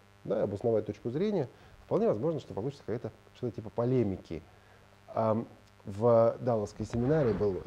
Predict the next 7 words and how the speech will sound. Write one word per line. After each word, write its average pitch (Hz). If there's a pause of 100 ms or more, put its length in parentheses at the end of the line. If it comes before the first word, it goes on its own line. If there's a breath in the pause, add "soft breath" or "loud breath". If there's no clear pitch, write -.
(100)
старый 110
такой 101
профессор, 110
очень 101
уважаемый, 92
Брюс 101
Уолтки, 90